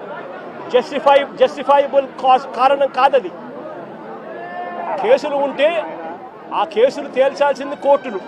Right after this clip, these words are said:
మీరు, మీరు ఆరోపణ చేస్తారు, అది న్యాయం కాదు అని చెప్పి వాళ్ళ అవతల వాళ్ళు కోర్టుల్లో ఆర్గ్యూ చేస్తారు, జడ్జి కేసు వింటాడు, జడ్జి తీర్పునిస్తాడు.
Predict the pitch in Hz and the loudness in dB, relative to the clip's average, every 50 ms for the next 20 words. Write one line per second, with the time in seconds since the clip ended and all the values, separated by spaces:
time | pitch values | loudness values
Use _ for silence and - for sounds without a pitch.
0 | - 320 - - - 165 - - - - - - - - - - - - - - | -12 -16 -14 -14 -12 -8 -8 -8 -8 -8 -10 -12 -12 -10 -10 -10 -10 -10 -10 -8
1 | - - - 170 220 254 254 233 208 214 247 254 247 226 233 254 277 277 277 294 | -8 -6 -2 2 2 4 4 2 4 6 6 6 8 8 8 8 8 6 6 4
2 | 294 285 285 277 - - 294 269 254 254 285 285 - - - - - - - - | 4 6 4 4 4 4 2 2 4 2 0 -2 -6 -10 -12 -14 -14 -14 -14 -14
3 | - - - - - - - 587 571 539 - - - - - 190 214 220 208 214 | -14 -14 -14 -14 -14 -12 -10 -10 -8 -8 -8 -8 -8 -6 -4 -2 -2 0 0 4
4 | 220 254 294 302 302 269 - 277 277 285 294 294 302 302 277 262 285 285 - 285 | 4 6 6 6 4 2 4 6 6 6 8 8 6 4 4 2 -4 -2 2 4
5 | 269 269 277 277 262 269 - 285 285 285 277 269 269 - 269 262 262 277 277 294 | 6 6 8 8 6 4 4 4 6 6 6 6 4 2 2 2 2 2 4 6
6 | 269 269 269 - 294 285 - 277 269 - - - 254 240 262 294 294 - 415 403 | 6 6 6 4 2 -4 0 2 2 2 4 2 2 4 2 0 -2 -4 -6 -8
7 | - - - - - - - - - - - - - 220 233 247 240 311 - - | -10 -10 -12 -12 -12 -10 -10 -10 -10 -10 -12 -6 0 2 2 2 0 -2 -6 -2
8 | 262 285 294 - 277 285 302 277 - 269 262 254 240 262 302 381 381 392 403 403 | 0 0 0 -2 -2 -6 -8 -4 0 0 2 2 2 0 -2 -2 -4 -2 -2 -2
9 | - 392 392 392 392 - - - - 381 - - - 302 277 - 262 285 285 - | -2 -2 -2 -2 -4 -4 -4 -2 0 2 2 2 2 0 -8 -6 -6 -6 -6 -6
10 | 285 269 254 - - - 254 220 180 185 | -4 -4 -4 -4 -2 -2 0 0 -2 -2